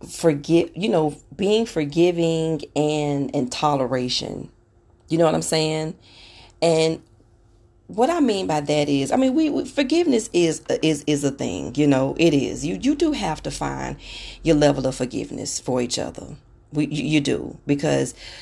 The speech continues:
you know, forgiveness is, I mean, we all are gonna need it. We some need it. And it also does free you, um,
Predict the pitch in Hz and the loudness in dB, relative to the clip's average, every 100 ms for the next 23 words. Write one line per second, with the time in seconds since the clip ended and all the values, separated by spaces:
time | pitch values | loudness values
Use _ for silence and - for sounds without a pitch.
0 | - 196 208 185 185 180 226 214 190 - | -6 0 2 2 0 0 0 2 0 0
1 | - 165 165 180 170 190 - 160 165 165 | 0 0 2 0 -2 -2 -2 0 2 2
2 | 165 165 - _ _ 156 143 151 143 165 | 2 0 -4 _ _ -8 0 0 2 2
3 | 156 139 160 165 170 143 143 143 165 175 | 2 2 0 0 -2 -2 -2 0 -2 -2
4 | 139 143 143 175 175 - - - - - | -4 0 0 0 0 -2 -4 -20 -20 -20
5 | - - - - 180 175 190 - 196 202 | -20 -20 -20 2 4 6 4 2 0 0
6 | 185 170 165 143 - 180 175 156 151 139 | -2 0 0 0 -6 -4 -2 -2 -2 -4
7 | 139 - _ - 165 151 143 135 131 165 | -6 -12 _ -4 0 2 0 -2 -6 -10